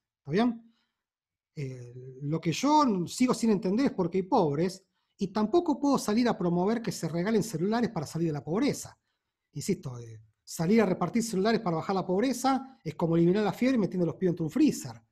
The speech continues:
¿Está bien? O sea, yo sigo sin, ¿qué quiero decir con esto? Yo puedo desarrollar un modelo que predice muy bien la pobreza, que predice muy bien la lluvia,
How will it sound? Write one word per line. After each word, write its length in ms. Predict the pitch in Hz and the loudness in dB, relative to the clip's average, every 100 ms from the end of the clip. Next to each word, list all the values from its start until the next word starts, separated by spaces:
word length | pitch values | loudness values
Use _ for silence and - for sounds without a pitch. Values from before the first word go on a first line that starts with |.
| _ _ | _ _
¿Está 140 | 143 | -2
bien? 140 | 196 | 0
O 40 | 196 | 0
sea, 120 | 180 | -2
yo 120 | 240 | -2
sigo 260 | 226 302 277 | 0 2 2
sin, 260 | - 226 - - _ | 0 -2 -6 -20 _
¿qué 100 | - | -4
quiero 160 | 254 262 | 0 2
decir 160 | 247 | 2
con 100 | 226 | 2
esto? 140 | 214 202 | 0 0
Yo 160 | 262 | -2
puedo 160 | 285 302 | 2 2
desarrollar 440 | 226 208 202 233 | 2 2 0 0
un 80 | 226 | 0
modelo 240 | 220 233 196 | 2 2 0
que 100 | 175 | 0
predice 340 | 190 226 196 | 2 2 2
muy 200 | 202 214 | 2 4
bien 200 | 247 285 | 4 4
la 140 | 180 | 2
pobreza, 540 | 160 151 151 - 175 175 _ _ _ _ _ _ | 0 0 -2 -2 -4 -6 _ _ _ _ _ _
que 120 | 165 | -2
predice 360 | 175 214 220 180 | 2 2 4 2
muy 200 | 185 190 | 4 6
bien 200 | 269 247 | 4 4
la 80 | |
lluvia, 600 | - 254 196 147 180 190 | 0 2 2 4 0 -2